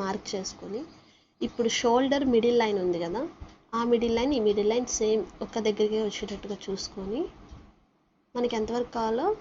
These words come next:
already నేను మార్క్ చేసుకుంటున్నాను, అంతవరకు చూసి సేమ్ రెండు ఒకే సై-, ఒకే లెంత్తో మార్క్ చేసుకొని ఇలా స్టిచ్ వేసుకుంటున్నాను.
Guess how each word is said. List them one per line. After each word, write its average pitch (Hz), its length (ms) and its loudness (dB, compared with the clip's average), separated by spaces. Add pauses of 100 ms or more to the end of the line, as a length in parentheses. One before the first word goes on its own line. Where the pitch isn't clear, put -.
(460)
already 233 280 -4
నేను 220 200 0
మార్క్ 190 260 -4
చేసుకుంటున్నాను, 208 640 -2 (500)
అంతవరకు 220 460 0
చూసి 220 240 4 (180)
సేమ్ 240 260 6 (260)
రెండు 233 340 4 (560)
ఒకే 208 160 0 (100)
సై-, 214 320 4 (180)
ఒకే 247 220 -4 (100)
లెంత్తో 220 380 0 (100)
మార్క్ 202 300 0
చేసుకొని 214 480 -4
ఇలా 226 180 4
స్టిచ్ 208 320 0
వేసుకుంటున్నాను. 170 640 -4